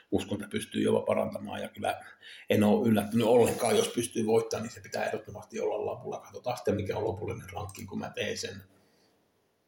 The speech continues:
Seiska vitonen sitten lauantaina. Äh, mulla oli siinä kylmävärissä lähdössä, neljännessä lähdössä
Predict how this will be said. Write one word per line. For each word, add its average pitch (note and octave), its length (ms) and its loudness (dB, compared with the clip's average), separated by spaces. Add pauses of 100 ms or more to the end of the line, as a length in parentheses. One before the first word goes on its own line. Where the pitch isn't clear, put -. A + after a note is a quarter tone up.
(880)
Seiska A2 460 4
vitonen G2+ 300 2
sitten G2+ 320 0
lauantaina. F#2+ 920 4 (920)
Äh, F2+ 360 2 (180)
mulla F#2 220 -2
oli G2 460 0 (1000)
siinä G2 220 0
kylmävärissä G2 480 4
lähdössä, F#2+ 260 0
neljännessä F#2 460 2
lähdössä F#2+ 460 -2